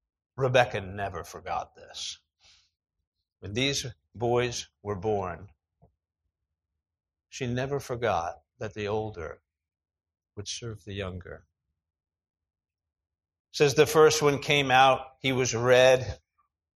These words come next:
His whole body was like a hairy garment, it says. They named him Esau. After this,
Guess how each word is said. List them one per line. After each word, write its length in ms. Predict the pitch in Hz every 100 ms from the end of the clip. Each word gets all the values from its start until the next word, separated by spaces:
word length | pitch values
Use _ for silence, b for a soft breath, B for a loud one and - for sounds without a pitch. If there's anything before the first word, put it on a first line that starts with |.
| _ B B
His 160 | 127 -
whole 200 | 160 143
body 380 | 135 135 139
was 160 | 135 127
like 160 | 131 123
a 60 |
hairy 340 | 104 131 131 120
garment, 580 | - 113 - 120 92 -
it 80 | -
says. 500 | - 95 95 - - _ _ _ _ _ _
They 260 | 104 139 151
named 340 | 143 135 127
him 240 | 127 131 117 -
Esau. 560 | - - 95 71 - _ _ _ _ _ _ _ _ _ _ _ _ _ _ _ - B B B B
After 420 | 139 170 - 175 143
this, 380 | 127 135 -